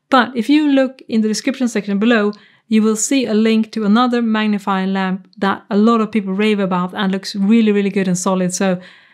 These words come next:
if you haven't already and you are struggling with blind hem stitching, to make sure that, you know, the, the catch is the right spot.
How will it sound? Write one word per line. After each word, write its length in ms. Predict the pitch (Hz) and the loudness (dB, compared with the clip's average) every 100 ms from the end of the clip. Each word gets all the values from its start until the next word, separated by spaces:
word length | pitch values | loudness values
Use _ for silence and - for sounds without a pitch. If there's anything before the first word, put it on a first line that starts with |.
| _ | _
if 140 | 220 | 2
you 60 | 233 | 2
haven't 360 | - 285 262 | 4 2 2
already 500 | 247 233 226 233 233 - _ _ | 2 0 2 0 -2 -6 _ _
and 120 | 208 | 2
you 120 | 214 226 | 2 2
are 160 | 240 | -2
struggling 640 | 233 240 226 233 226 226 - _ _ _ _ _ | -2 -4 0 0 0 0 -4 _ _ _ _ _
with 320 | 208 208 196 - _ | 2 2 0 -10 _
blind 300 | 226 220 233 | 2 4 4
hem 140 | 240 233 | 2 0
stitching, 600 | 240 233 - 247 247 247 _ _ | -2 -2 -2 0 -2 -4 _ _
to 80 | 208 | 2
make 180 | 208 208 | 2 2
sure 240 | - 214 | -2 -2
that, 240 | 202 196 208 | -2 -4 -4
you 80 | |
know, 160 | 190 190 | -4 -4
the, 200 | 196 208 | -6 -8
the 140 | 202 | -10
catch 320 | 202 214 220 202 | -8 -6 -6 -8
is 80 | |
the 160 | - 196 | -4 -2
right 260 | 196 202 - | -2 -4 -8
spot. 380 | - 247 240 | 0 0 0